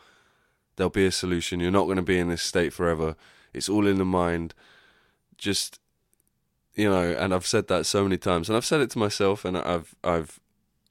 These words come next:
you know, it's helped me get out of certain places. Maybe I've said, maybe I have only said that to myself, you know, in the last couple of days since this happened, and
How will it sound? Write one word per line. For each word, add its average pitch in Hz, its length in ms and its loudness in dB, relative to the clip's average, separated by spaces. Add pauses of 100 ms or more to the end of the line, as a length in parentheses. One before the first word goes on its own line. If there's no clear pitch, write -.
you 110 80 -2
know, 101 160 4
it's 87 400 -2 (160)
helped 101 220 0
me 90 140 0
get 82 240 0
out 82 240 2
of - 60 -8
certain 85 260 -2
places. 95 320 -2
Maybe 135 340 4
I've 127 120 2
said, - 200 -2
maybe 120 280 0
I 113 180 2 (480)
have 101 140 -2
only 107 220 0
said 101 220 -2
that 90 160 0
to - 80 -8
myself, 90 540 -2 (440)
you 92 140 0
know, 85 120 0
in 80 100 -2
the 85 80 0
last 87 280 0
couple 85 220 -6
of 80 80 -6
days 85 300 2
since 80 280 -4
this 95 200 0
happened, 82 540 -4
and 80 360 -4